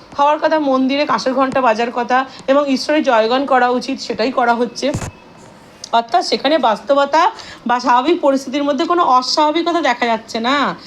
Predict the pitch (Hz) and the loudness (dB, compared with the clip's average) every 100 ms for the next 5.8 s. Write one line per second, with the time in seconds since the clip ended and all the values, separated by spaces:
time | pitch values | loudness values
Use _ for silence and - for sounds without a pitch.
0 | - - - 226 220 220 214 214 214 - | -18 -18 -8 -4 -2 -2 -2 -4 -8 -16
1 | - - 247 247 359 359 294 - 262 262 | -20 -2 0 2 0 0 0 2 0 2
2 | 269 311 339 302 269 269 285 302 262 247 | 0 2 0 0 2 2 0 0 0 0
3 | 262 254 254 262 269 240 220 214 214 208 | 0 0 -2 0 -2 -2 -2 0 2 2
4 | 180 180 175 175 - - - 214 226 269 | 0 -2 -4 -6 -10 -18 -8 -2 2 2
5 | 294 269 226 247 254 233 285 | 2 0 0 2 2 2 0